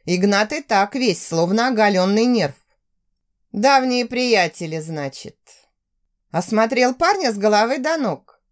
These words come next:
Приметил отсутствие кольца и прорычал. «И что вспоминали?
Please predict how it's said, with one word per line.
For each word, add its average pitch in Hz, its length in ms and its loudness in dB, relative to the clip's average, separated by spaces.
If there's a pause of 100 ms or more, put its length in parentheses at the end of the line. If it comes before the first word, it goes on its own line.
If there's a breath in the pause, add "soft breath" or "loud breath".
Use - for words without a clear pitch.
(160)
Приметил 311 580 -2
отсутствие 202 640 0
кольца 190 460 0
и 262 80 -2
прорычал. 208 800 -2 (600)
«И 196 140 2
что 262 320 2
вспоминали? 185 920 -4